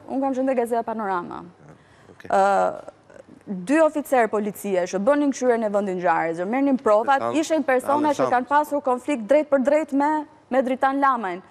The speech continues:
Speaker 1: Madje kishin ardhur tek unë që denonconin pretendimet e tyre kundër tij dhe kisha refuzuar të,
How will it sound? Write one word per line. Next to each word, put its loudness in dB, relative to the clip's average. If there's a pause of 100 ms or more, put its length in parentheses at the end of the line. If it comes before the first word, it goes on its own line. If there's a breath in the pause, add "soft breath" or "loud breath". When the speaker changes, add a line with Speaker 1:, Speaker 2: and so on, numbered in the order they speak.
(140 soft breath)
Speaker 1:
Madje 0
kishin -6
ardhur 0
tek -4
unë 0
që -2 (100)
denonconin 0 (720 loud breath)
pretendimet 0
e 4
tyre 2
kundër 2
tij -2
dhe 0
kisha -2
refuzuar 0
të, -4